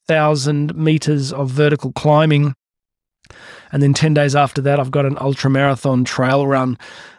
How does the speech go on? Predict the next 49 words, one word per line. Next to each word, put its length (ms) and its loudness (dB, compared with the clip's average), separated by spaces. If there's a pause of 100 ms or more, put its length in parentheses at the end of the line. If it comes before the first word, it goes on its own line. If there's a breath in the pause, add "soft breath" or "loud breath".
(120 loud breath)
And, 300 2
uh, 140 2
so 160 0
I'm 80 0
back 240 0
working 240 2
with 100 2
my 120 0
coach, 300 0
Andre. 240 2
Shout 220 0
out 140 0
to 120 -4
you 120 4
if 100 2
you're 80 4
listening. 600 2
And, 300 0
uh, 400 2
the 120 -4
training 440 0
load 300 4
is 160 0
just 540 0
hurting. 560 2
I 40 0
was 140 2
up 120 0
this 120 -8
morning 220 0
at 100 -10
four. 440 2 (460 loud breath)
I 60 -2
have 140 0
an 60 2
hour 180 4
for 120 -4
prayer, 600 2
and 180 2
then 240 2
I 560 2
was 160 -2
on 100 2
the 80 0
trainer 300 0
bike 500 2
and, 300 2
uh, 220 2
just 280 -6